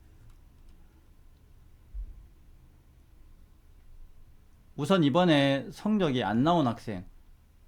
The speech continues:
성적이 좀 나와도 기본기가 없어 다음 시험 자신이 없는 학생, 세 번째, 성적 올리고 싶고 욕심과 의지가 있는 학생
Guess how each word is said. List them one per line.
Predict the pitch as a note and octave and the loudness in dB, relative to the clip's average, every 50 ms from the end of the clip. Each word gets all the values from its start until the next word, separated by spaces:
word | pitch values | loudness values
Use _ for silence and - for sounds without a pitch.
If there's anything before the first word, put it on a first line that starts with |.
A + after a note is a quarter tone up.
| - - - - - - | -20 -20 -20 -20 -20 -20
성적이 | - - - G3 G#3 F#3 E3 C3 | -14 -8 -4 -4 -2 -2 -2 -2
좀 | A#2 C3+ B2 | 0 0 0
나와도 | G#2+ G2+ G#2+ B2 C#3+ C3+ A2 A#2 A#2 A#2+ C3+ C3+ - | 0 0 0 0 0 0 -2 -2 -4 -4 -6 -10 -12
기본기가 | - - B2 B2+ D3+ D#3+ D3 C3 A2 G#2 | -12 -10 -6 -4 -2 -2 -2 -2 -4 -4
없어 | A2 A2+ - - D3 D3+ D#3 E3 E3 E3+ - | -6 -6 -8 -6 -2 -2 -2 -2 -4 -8 -10
다음 | - B2 B2 C3+ C#3+ D3 | -6 -4 -4 -2 -2 -4
시험 | C#3+ - C3+ C3 C3+ C#3 C3+ | -6 -4 -4 -4 -4 -4 -6
자신이 | - B2 B2+ B2 A#2 C3+ C3+ C#3+ C#3 | -6 -6 -6 -6 -4 -4 -4 -4 -2
없는 | G#2+ A#2 C#3+ D3 C#3 | -2 -2 -2 -2 -2
학생, | A2+ A2 - - G2 F2 F2 - - - - - - - - - - - - - - - - - | -4 -6 -8 -12 -12 -12 -14 -16 -20 -20 -20 -20 -20 -20 -20 -20 -20 -20 -20 -20 -20 -20 -20 -14
세 | - - F3 | -8 -4 -2
번째, | F3 F#3 E3+ - C3+ | -2 -2 -2 -2 -2
성적 | C#3+ F#3+ G#3 F#3+ D#3+ B2+ | -2 -2 0 0 0 0
올리고 | B2 B2+ C#3 C#3+ D3 | 0 0 -2 -2 -4
싶고 | C3 - D3 - - - G#2 F#2 F#2+ - - | -6 -6 -10 -10 -8 -8 -8 -8 -8 -10 -8
욕심과 | B2 C3 C3 - - D3+ C#3+ B2+ B2 A#2 G#2 | -8 -8 -8 -6 -6 -4 -4 -2 -2 -4 -4
의지가 | A#2 C#3 D3 C#3+ E3 C3+ A2+ | -4 -4 -4 -2 -2 -2 -2
있는 | A2+ A2+ A#2 | -2 -2 -4
학생 | A#2+ A#2 - - G#2+ F2+ - | -4 -6 -6 -10 -10 -10 -10